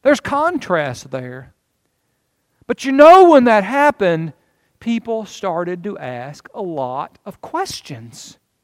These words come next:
And that's really what most of the rest of John chapter nine is about.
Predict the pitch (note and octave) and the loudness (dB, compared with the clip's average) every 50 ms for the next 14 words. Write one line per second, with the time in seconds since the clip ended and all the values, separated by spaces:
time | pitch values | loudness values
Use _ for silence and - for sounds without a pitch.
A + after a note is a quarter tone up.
0 | _ _ _ _ _ _ _ - B3+ C#4+ - - A3 D4+ A4 A#4 C#4 G#3 G3 A3+ | _ _ _ _ _ _ _ -10 -10 -10 -6 -2 2 4 4 6 6 6 4 4
1 | A3 F#3+ F3 G3+ A#3+ A#3+ - - C4 F#3+ E3+ D3 D3 D3+ F3 - - B3+ F#3 - | 4 2 2 4 2 2 -2 -8 -8 -8 -2 0 0 0 0 -2 -6 -10 -6 -2
2 | E3 D3+ E3+ G3 F#3 F3+ D#3+ E3 - A#3+ G3 D3+ C3+ C#3 C#3 E3 F3 - A#3 - | 0 0 0 0 -2 -2 -4 -2 -4 -4 -4 -2 -2 -2 -4 -6 -8 -10 -8 -6
3 | D#4 F4 G#4 G4+ E4+ - - - - | -4 -4 -4 -4 -6 -8 -10 -16 -20